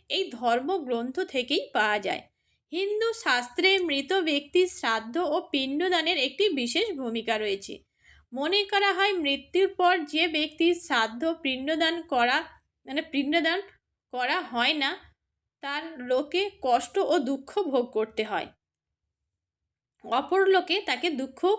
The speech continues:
কষ্ট ভোগ করতে হয়। হিন্দু ধর্মের প্রাচীন প্রথা অনুযায়ী পুরুষদের দ্বারাই শ্রাদ্ধ ও পিণ্ডদান করা যায়। অনেকের ধারণা মহিলারা এই দুই কাজ করতে পারেন না, তবে এই ধারণা পুরোপুরি ভুল।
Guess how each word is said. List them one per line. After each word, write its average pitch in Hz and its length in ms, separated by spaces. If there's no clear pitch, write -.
কষ্ট 240 320
ভোগ 220 280
করতে 208 320
হয়। 202 200
হিন্দু 269 340
ধর্মের 330 460
প্রাচীন 320 440
প্রথা 247 420
অনুযায়ী 339 400
পুরুষদের 392 640
দ্বারাই 262 380
শ্রাদ্ধ 226 480
ও 285 100
পিণ্ডদান 233 540
করা 208 260
যায়। 185 220
অনেকের 392 520
ধারণা 254 400
মহিলারা 277 520
এই 311 140
দুই 262 200
কাজ 285 240
করতে 226 340
পারেন 233 340
না, 165 100
তবে 262 200
এই 381 160
ধারণা 240 460
পুরোপুরি 359 600
ভুল। 214 240